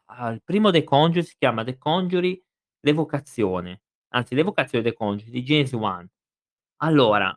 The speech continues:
eh, la storia, eh, si ispira moltissimo alla saga di Warren, eh, eccetera, eccetera, eh, quindi non voglio qua decantare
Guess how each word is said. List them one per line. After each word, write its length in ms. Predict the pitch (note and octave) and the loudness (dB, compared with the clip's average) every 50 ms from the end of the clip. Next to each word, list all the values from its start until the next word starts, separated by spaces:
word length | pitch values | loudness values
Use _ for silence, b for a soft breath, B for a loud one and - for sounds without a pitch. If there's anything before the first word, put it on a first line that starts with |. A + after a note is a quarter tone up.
| _ _ - | _ _ -12
eh, 200 | - B2+ B2 B2 | -6 -4 -2 0
la 120 | B2+ C3 | 0 0
storia, 640 | B2+ - - F3 F3+ F3+ E3+ E3 D#3 C#3+ C3+ B2+ C3 D3 | 0 2 4 4 6 6 6 4 4 4 4 4 4 2
eh, 80 | C#3+ | 2
si 140 | C#3 - - | 2 0 -4
ispira 380 | E3+ - - - A3 A3 G#3 F#3 | -6 -4 -2 0 2 4 4 4
moltissimo 720 | E3+ D#3+ D3+ D3+ - F#3 F#3 F3 - - - C#3+ C3+ C3 | 4 2 2 0 0 -2 -2 -2 -4 -4 -4 0 2 2
alla 180 | B2+ B2+ B2 B2 | 2 2 0 -2
saga 280 | - - C3 C3 B2+ | -2 -2 -2 0 0
di 140 | B2 B2+ B2 | -2 -2 -2
Warren, 800 | A#2+ A#2+ A#2+ B2 B2+ B2+ B2 B2 A#2+ A#2+ A#2+ A#2+ A#2+ A#2+ A#2+ A#2+ | -2 0 2 4 4 6 6 4 4 2 0 -2 -4 -4 -6 -6
eh, 320 | A#2 A#2 A#2 A#2 A2+ _ _ _ _ _ | -6 -4 -4 -6 -6 _ _ _ _ _
eccetera, 480 | - A2+ - - A#2+ A#2 - - A#2 | -14 -8 -4 -2 -2 -2 -2 -2 -4
eccetera, 600 | A2 - - A#2+ A2+ G#2+ G#2 - - G#2+ A2 A2 A2 | -4 -4 -2 0 0 0 0 0 0 2 2 2 0
eh, 60 | G#2 | -2
quindi 240 | - A#2 A#2 A2+ A2+ | -4 -6 -4 -4 -4
non 140 | A2+ A2 | -4 -2
voglio 340 | A2 A2+ A#2 A#2+ A#2+ A#2+ A#2 | 2 2 4 6 6 4 4
qua 220 | - - A#2 A#2 A2+ | 4 4 4 4 4
decantare 840 | A2 A2 - - G#2 G#2 G2 - A2+ A#2+ A#2+ A#2+ A#2 A2+ A2+ _ | 2 0 2 2 0 0 2 2 2 4 4 4 4 2 0 _